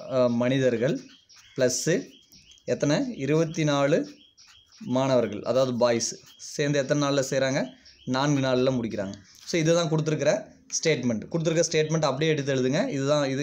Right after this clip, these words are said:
இந்த மெத்தடை நீங்க ஃபஸ்ட்டு எழுதிட்டீங்கனாவே நீங்க கிட்டத்தட்ட சம் சால்வ் பண்ணிடலாம். So, அப்போ உள்ள அப்படியே மல்டிப்ளை பண்ணுங்க. இது அடிக்கிற மாதிரி இருந்தா அடிக்கலாம், இல்லைன்னா டைரக்டா மல்டி-, மல்டிப்ளிகேஷன் பண்ணிக்க வேண்டியதுதான். So, இப்போ அஞ்சால் எல்லாத்தையும் மல்-, இது உள்ள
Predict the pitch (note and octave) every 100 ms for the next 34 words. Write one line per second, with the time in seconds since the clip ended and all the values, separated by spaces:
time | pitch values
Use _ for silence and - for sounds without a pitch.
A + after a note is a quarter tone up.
0 | C#3 C#3 C#3 C3+ C3+ D#3+ D#3 C3+ C3 -
1 | C#3 C#3+ C#3 C3+ C3+ F3 D3+ B2+ B2+ C3+
2 | C3 C3+ C3+ B2+ A#2+ A#2+ A#2+ G3 - -
3 | - - - G3 F3 E3+ E3 E3 D#3 D#3+
4 | D3 C#3+ C#3 B2 A#2 C3 C#3+ E3+ F3+ F3
5 | E3+ E3+ D#3 D#3+ G#3 G3 D#3+ D#3+ D3+ C#3+
6 | D3+ C#3+ C#3 D3 C3 C#3 C#3 C3 C3 -
7 | A#2+ A#2 A2+ A2 A2 A2 - - - -
8 | - E3+ E3 E3+ - - D#3+ - D#3+ F3
9 | E3 D#3 D3+ D3 C#3 - C#3+ D3 D3+ D3+
10 | D3+ D#3